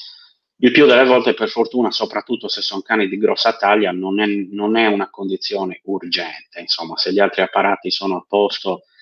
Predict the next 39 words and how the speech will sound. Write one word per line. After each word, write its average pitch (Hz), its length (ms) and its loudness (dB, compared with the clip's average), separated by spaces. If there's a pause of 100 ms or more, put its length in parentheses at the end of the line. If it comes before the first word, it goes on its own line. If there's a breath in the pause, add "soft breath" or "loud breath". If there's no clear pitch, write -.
(180 soft breath)
non 98 140 2
è - 20 6
una 101 100 4
condizione 95 420 0
urgente. 92 440 -4
È 110 120 2
urgente 113 520 4
magari 104 320 4
il 98 60 0
corpo 101 300 -4
estraneo 107 400 0
che - 80 -20
si - 180 -12
trova 95 480 0 (340)
nelle 98 240 0
vie 101 200 2
aeree, 95 480 2
però 98 400 0
difficilmente 101 800 -4
arriva 92 400 -6
in 90 80 -12
pronto - 300 -18
soccorso, - 580 -14
nel 90 100 -20
senso - 280 -8
che - 200 -10
poi 104 160 0
vi 92 80 2
farò 92 180 -6
vedere 95 400 -4
che - 80 -20
cosa 98 200 -2
può 92 140 -10
fare 98 200 -6
il 90 60 -8
proprietario 90 480 -12
in - 60 -18
quelle 90 160 -14
condizioni. 85 460 -10